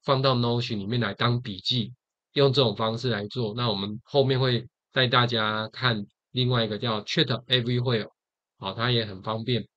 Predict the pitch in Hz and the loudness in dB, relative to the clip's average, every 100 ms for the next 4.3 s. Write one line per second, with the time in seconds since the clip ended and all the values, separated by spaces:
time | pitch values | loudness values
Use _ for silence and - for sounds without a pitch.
0 | _ _ _ _ - 139 123 110 104 110 | _ _ _ _ 6 8 8 4 0 0
1 | 135 123 123 131 131 143 120 104 - 123 | 2 2 4 2 2 2 0 -2 -2 0
2 | 135 143 127 131 131 120 104 107 107 127 | 2 2 2 2 0 -2 -2 -4 0 2
3 | 127 127 123 113 92 107 - 107 101 131 | 2 2 0 0 -2 -8 -12 -10 -4 0
4 | 135 120 - | 2 0 -2